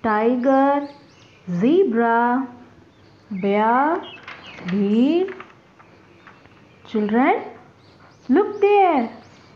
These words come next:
We see birds also. Here is a beautiful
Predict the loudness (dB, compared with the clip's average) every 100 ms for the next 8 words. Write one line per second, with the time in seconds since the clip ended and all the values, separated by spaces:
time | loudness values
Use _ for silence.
0 | -14 -4 -4 -4 0 0 2 2 2 0
1 | -2 0 2 2 0 0 2 2 0 -6
2 | -16 -20 -20 _ -20 _ _ _ _ _
3 | -20 -4 2 4 4 4 2 2 0 -2
4 | -2 -2 -2 0 2 2 2 2 2 0